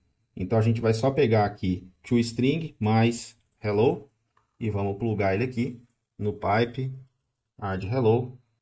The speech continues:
mandar rodar. Aí, ó, a gente tá gerando, transformando e dando saída pros nossos dados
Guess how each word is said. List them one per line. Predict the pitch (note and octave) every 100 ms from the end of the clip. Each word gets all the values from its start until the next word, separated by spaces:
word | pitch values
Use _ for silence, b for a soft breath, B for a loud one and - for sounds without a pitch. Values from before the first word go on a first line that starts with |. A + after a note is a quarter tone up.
| _
mandar | B2 A2+ G2 G2
rodar. | A2+ G#2+ A#2 - - - _ _ _ _ _ _ _ _ _ _ -
Aí, | G2+ G2
ó, | - - - _ _ _
a | A2
gente | A2 A#2 A#2
tá | - A2+
gerando, | A#2 C#3 A#2+ C3+ C#3+ C#3+ -
transformando | C#3 D#3 - D3+ B2 A#2+ C3 C#3+ C#3+ -
e | A#2 C3+ - - -
dando | A2 A#2+ C3+
saída | C3 B2+ A#2+ B2
pros | C3 A#2
nossos | A#2+ A#2 G#2+
dados | A2 B2+ C3